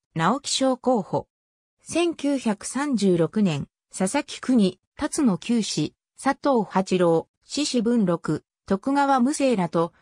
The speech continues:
ユーモア作家クラブを結成した。日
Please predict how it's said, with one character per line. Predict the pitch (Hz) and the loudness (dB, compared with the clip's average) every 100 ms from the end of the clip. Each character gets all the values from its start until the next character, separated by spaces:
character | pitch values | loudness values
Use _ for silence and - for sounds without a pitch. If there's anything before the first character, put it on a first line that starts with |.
| _ | _
ユ | 175 233 | 0 0
ー | |
モ | 269 254 240 | 0 0 0
ア | |
作 | 233 240 - | -2 -6 -4
家 | 269 | -6
ク | 262 285 | -4 0
ラ | 269 | 0
ブ | 196 170 | 2 0
を | |
結 | 185 175 - | 0 -2 -2
成 | - 185 | -2 -2
し | 180 - | -2 -4
た。 | 143 - _ _ _ _ - | -6 -6 _ _ _ _ -8
日 | 160 | -6